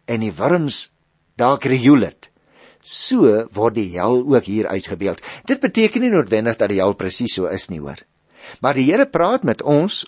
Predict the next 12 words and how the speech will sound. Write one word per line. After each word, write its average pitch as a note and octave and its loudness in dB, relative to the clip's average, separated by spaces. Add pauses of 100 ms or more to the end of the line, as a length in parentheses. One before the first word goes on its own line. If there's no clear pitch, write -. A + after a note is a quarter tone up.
(120)
oor C#3 6
die A#2+ 0
plek G3+ 0
van B2+ -4
veroordeling A2 -2 (480)
in D3+ -2
terminologie C3 0 (480)
wat A#2+ -4
ons B2 -4
ook A#2 -2 (420)
kan G#2+ 0
verstaan. - -4